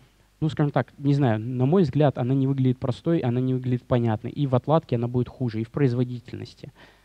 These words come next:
Давайте попробуем применить у нас, а, соответственно, м, extract метод. Что мы сделаем? Мы, во-первых, expand ranges перевернем и воспользуемся функцией высшего порядка.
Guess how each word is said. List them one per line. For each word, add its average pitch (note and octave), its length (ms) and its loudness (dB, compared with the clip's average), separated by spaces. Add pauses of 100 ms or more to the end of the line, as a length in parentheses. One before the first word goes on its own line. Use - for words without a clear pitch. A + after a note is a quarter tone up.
Давайте F#3 320 2
попробуем C3+ 560 2
применить B2+ 420 -2
у B2 60 -2
нас, A#2+ 260 -2
а, A2+ 280 0
соответственно, A2+ 640 -6
м, - 280 -10 (580)
extract C3 460 0
метод. D#3+ 280 0
Что - 160 -4
мы B2 140 2
сделаем? C3 540 2 (340)
Мы, D#3 160 6
во-первых, C3 500 4
expand C3+ 520 0
ranges B2+ 400 2
перевернем C#3 680 2
и C#3+ 140 -2
воспользуемся B2 1000 2
функцией B2+ 300 -2
высшего A2+ 320 -2
порядка. F#3+ 580 0